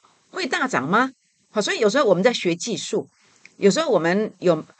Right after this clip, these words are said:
买了一些股票软-，股票软体，为什么明明有买进讯号，为什么不会涨？买进讯号一下子买，一下子卖，一下子买，一下子卖，它并不能够告诉你有没有空间。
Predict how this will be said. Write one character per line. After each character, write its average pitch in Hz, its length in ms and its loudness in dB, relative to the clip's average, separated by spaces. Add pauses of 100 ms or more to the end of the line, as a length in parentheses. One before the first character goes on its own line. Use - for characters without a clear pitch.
(220)
买 180 120 2
了 180 80 4
一 208 40 6
些 214 340 -4
股 180 100 -2
票 220 200 2
软-， 170 260 -2
股 - 80 -4
票 226 160 2
软 190 180 0
体， 185 140 -4
为 180 100 -4
什 - 140 -6
么 190 140 2
明 254 200 0
明 226 200 0
有 190 120 2
买 165 140 2
进 311 160 -2
讯 285 180 0
号， 285 140 4
为 330 100 2
什 240 120 -2
么 185 80 0
不 190 100 2
会 233 140 4
涨？ 117 240 -2 (640)
买 240 140 2
进 403 160 -4
讯 359 200 -6
号 320 300 2
一 - 80 -2
下 302 160 -2
子 226 80 0
买， 165 220 0
一 156 60 -4
下 262 140 -2
子 160 120 -6
卖， 214 220 0
一 165 120 -10
下 208 160 -2
子 - 100 -8
买， 139 200 -8
一 147 60 -10
下 196 180 -2
子 - 100 -8
卖， 165 260 -4 (520)
它 311 120 -6
并 392 220 -2
不 311 100 0
能 214 100 2
够 247 80 6
告 233 180 4
诉 202 140 -2
你 147 200 -4
有 175 140 2
没 190 100 2
有 202 80 4
空 175 200 -4
间。 170 240 -4